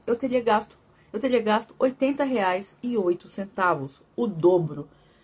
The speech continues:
Então, nem adianta, né, eu ficar falando aqui com vocês sobre os benefícios da Glam. Eu chego e provo pra vocês o quanto vale a pena.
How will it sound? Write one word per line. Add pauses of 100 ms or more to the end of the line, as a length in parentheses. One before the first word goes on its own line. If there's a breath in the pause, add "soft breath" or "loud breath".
(420 soft breath)
Então, (160)
nem
adianta,
né,
eu
ficar
falando
aqui
com
vocês (340 soft breath)
sobre
os
benefícios
da
Glam.
Eu
chego
e
provo
pra
vocês (200)
o
quanto
vale
a
pena.